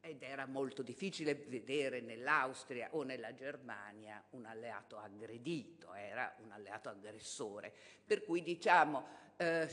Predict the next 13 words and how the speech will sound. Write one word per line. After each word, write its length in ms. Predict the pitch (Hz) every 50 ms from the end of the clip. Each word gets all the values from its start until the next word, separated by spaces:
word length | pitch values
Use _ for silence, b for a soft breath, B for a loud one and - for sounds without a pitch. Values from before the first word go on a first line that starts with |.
| - -
ci 140 | - 196
sono 200 | 170 - 190 175
molte 320 | 165 175 185 165 - 175 165
ragioni, 580 | 156 165 170 226 233 226 208 190 180 156 147
la, 120 | 143 151 151
i 1120 | 147 147 147 147 139 135 - 131 135 135 135 139 135 143 147 151 147 147 147 127 160 156
neutralisti 760 | 160 170 165 151 - 151 160 160 165 202 202 - - 170 147
sono 220 | - 175 156 156
la 160 | 147 147 160
grande 420 | 151 147 156 151 160 160 156 160 156
maggioranza 920 | 147 156 151 143 143 160 160 160 175 196 196 190 175 165 160 - - 156
del 220 | 143 135 151 139 -
paese 680 | - - 147 147 143 147 151 147 143 123 120 139 131